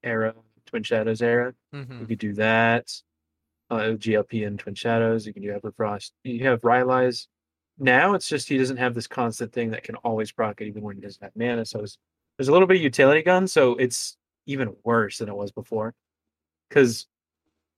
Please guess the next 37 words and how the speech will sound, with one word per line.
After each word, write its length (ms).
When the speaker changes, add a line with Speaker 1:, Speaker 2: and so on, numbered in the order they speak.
Speaker 1:
like, 100
all 100
he's 140
got 160
is 100
his 160
Q. 460
He 60
can 300
walk 260
around 380
on, 220
over 200
things 300
now, 240
I 80
guess. 360
<laughs> 80
Um, 640
but 100
it 60
takes 180
away 160
that 180
aspect 300
of 60
the 40
champion. 280
It 40
feels 220
more 160
like 240
a 640
control 540
battle 280
mage 360
kinda 500